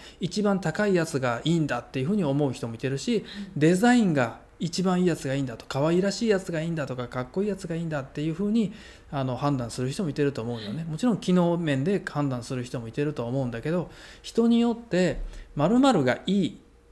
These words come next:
Speaker 1: ま、だから買うんだ、これが欲しいんだっていうのが、もう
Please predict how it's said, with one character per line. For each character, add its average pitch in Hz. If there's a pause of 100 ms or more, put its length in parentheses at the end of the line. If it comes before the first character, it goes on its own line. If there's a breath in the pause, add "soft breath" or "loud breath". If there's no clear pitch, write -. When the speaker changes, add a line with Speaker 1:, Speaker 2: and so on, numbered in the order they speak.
(100)
Speaker 1:
ま、 165
だ 196
か 220
ら 214
買 175
う 196
ん 175
だ、 127
こ -
れ 180
が 196
欲 165
し 160
い 202
ん 180
だ 127
っ 110
て -
い 139
う 180
の 143
が、 156
も 131
う -